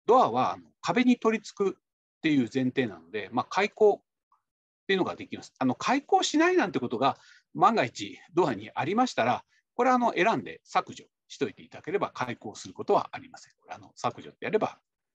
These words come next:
あの、開口しないドアという、なんかまあ、あんまりありえないでしょうけど、そういうことができます。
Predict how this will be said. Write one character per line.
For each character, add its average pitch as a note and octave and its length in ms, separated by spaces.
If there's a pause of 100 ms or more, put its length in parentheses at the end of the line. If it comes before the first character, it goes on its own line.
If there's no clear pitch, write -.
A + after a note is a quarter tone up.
(320)
あ G#2+ 60
の、 - 80
開 C3+ 240
口 C3 160
し - 120
な C#3 120
い G#2+ 60
ド G2+ 120
ア F2 60
と F#2+ 120
い F2+ 120
う、 - 40 (120)
な D3+ 80
ん D3 40
か - 140
ま A3+ 140
あ、 - 160 (240)
あ - 40
ん F#3 60
ま F3 80
り C#3+ 220
あ C3 160
り D#3 100
え C#3 60
な G#2+ 80
い E2 80
で G#2 80
し - 80
ょ - 20
う - 40
け - 60
ど、 - 160
そ - 140
う - 20
い - 20
う - 20
こ - 80
と E3+ 100
が D3+ 140
で - 100
き - 160
ま - 120
す。 - 200